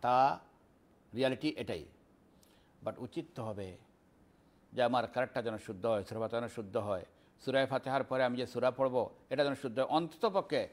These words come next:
সূরা ফাতিহা প্রত্যেক মুসলমানের বিশুদ্ধভাবে মুখস্থ করা এটা ফরজ। আমি কি বলেছি? যে প্রত্যেকটি মুসলমান,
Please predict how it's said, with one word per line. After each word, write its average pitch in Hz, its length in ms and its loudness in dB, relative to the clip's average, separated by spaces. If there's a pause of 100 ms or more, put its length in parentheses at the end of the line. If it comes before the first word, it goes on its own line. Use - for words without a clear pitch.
(320)
সূরা 160 400 8
ফাতিহা 165 380 8
প্রত্যেক 247 580 4
মুসলমানের 175 640 6
বিশুদ্ধভাবে 170 920 6
মুখস্থ 156 540 2
করা 127 340 4 (360)
এটা 113 180 0
ফরজ। 135 300 4 (1040)
আমি 120 120 -6
কি 139 100 -10
বলেছি? 139 340 -2 (600)
যে 135 60 2
প্রত্যেকটি 196 640 2
মুসলমান, 147 600 6